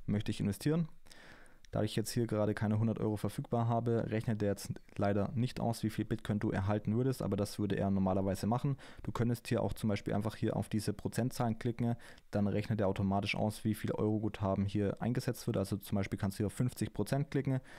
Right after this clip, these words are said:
dann wird fünfzig Prozent deines aktuell verfügbaren Euro-Guthabens hier oben eingetragen und dasselbe eben auch bei hundert Prozent.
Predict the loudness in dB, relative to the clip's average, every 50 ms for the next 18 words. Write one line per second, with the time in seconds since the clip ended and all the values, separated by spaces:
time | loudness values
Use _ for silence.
0 | -10 -4 -2 0 0 0 0 0 0 0 0 0 0 -2 -4 -4 -2 -4 -4 -2
1 | 0 0 2 2 2 2 2 0 0 -2 -4 -4 -2 -2 0 0 2 0 0 -2
2 | -6 -8 -4 -4 -4 -2 -2 0 0 2 2 0 0 0 0 2 2 0 0 -2
3 | -2 -2 0 0 2 2 2 0 -2 -4 -10 -16 -16 -16 -10 -4 0 0 0 0
4 | 0 -4 -10 -8 -4 -2 0 0 0 0 -2 -2 -2 0 0 0 0 0 0 0
5 | 0 0 0 0 -2 -2 -2 -2 -2 -4 -2 0 0 0 2 2 2 0 0 0
6 | 0 -2 -2 -2 -2 0 0 0 0 -2 -4 -6 -4 -4 -4 -4 -6 -10